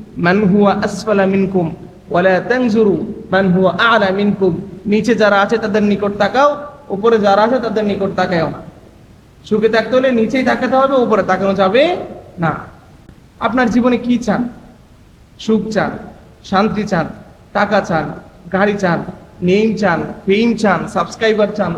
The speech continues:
ফলোয়ার চান, অনেক কিছু চান। কিন্তু একটা ক্যান্সার রোগীর নিকট যেয়ে দেখেন, সে কি চায়?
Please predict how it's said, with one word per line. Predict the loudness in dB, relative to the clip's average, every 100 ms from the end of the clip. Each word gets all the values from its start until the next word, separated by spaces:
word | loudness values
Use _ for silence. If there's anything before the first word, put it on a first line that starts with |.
| -2
ফলোয়ার | 0 2 0 -2
চান, | -6 -6 -14 -20 -6
অনেক | -2 -2 -2
কিছু | -4 -4 -6
চান। | -8 -10 -20 -20 -20 -20 _ _ -6
কিন্তু | -4 -2
একটা | -4 -4
ক্যান্সার | -2 -2 -2 -2
রোগীর | 0 -2 -2
নিকট | -2 -2
যেয়ে | -2 -2
দেখেন, | -2 -4 -6 -12 -20 -20 -14
সে | -8 -4
কি | -4 -4
চায়? | -4